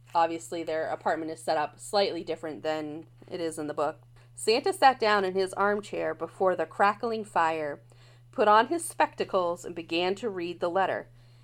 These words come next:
A frown of concern spread over his face, and he held the letter out to Anya, and he sat pensively while waiting for her to read the letter in turn.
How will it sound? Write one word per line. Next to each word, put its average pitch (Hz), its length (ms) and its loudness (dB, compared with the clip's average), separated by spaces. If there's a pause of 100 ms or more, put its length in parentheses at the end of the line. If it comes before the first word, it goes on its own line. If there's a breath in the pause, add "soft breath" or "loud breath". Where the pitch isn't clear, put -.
(420 soft breath)
A 185 100 2
frown 208 460 4
of 277 120 -4
concern 185 580 -2
spread 165 320 2
over 180 220 2
his 240 220 -8
face, 160 500 -4
and 175 120 -10
he 170 80 -4
held 196 380 2
the 208 100 0
letter 175 300 2
out 165 240 2
to - 80 -16
Anya, 160 440 -8 (480 soft breath)
and 185 120 -4
he 180 40 2
sat 185 380 2
pensively 175 720 -2
while 160 200 2
waiting 175 420 0
for 175 160 -4
her 175 240 -4
to 170 180 -12
read 160 300 -8
the 185 100 -2
letter 151 320 -2
in 147 260 -12
turn. 143 520 -14